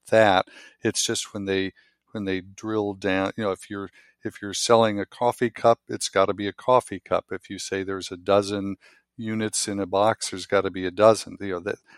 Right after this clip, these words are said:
that, tho-, those kinds of things, that's easy. But when you get into statements about the environmental attributes or the health and safety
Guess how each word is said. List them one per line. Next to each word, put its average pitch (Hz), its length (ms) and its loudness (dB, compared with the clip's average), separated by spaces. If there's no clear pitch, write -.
that, 123 240 0
tho-, 135 220 4
those 139 280 -2
kinds 107 280 -4
of 101 120 -8
things, 98 280 -6
that's 104 400 2
easy. 107 480 -4
But 107 200 4
when 120 140 -4
you 107 120 -6
get 113 200 2
into 104 460 -6
statements 110 720 -6
about 92 400 2
the 113 280 -4
environmental 98 1000 0
attributes 98 1040 -2
or 101 160 -8
the 87 120 -8
health 104 420 0
and 92 160 -10
safety 98 600 -6